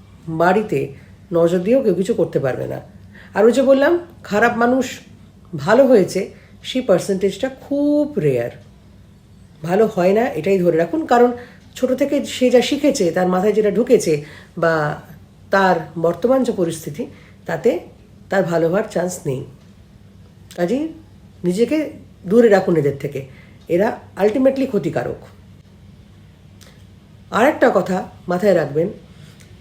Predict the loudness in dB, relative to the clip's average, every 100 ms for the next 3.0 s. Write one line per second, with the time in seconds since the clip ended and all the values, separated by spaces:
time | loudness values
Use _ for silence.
0 | 0 2 2 2 2 2 2 0 -6 -18
1 | -20 -20 -2 4 4 2 -4 -4 -8 -20
2 | -6 0 2 2 2 2 0 -2 -6 -6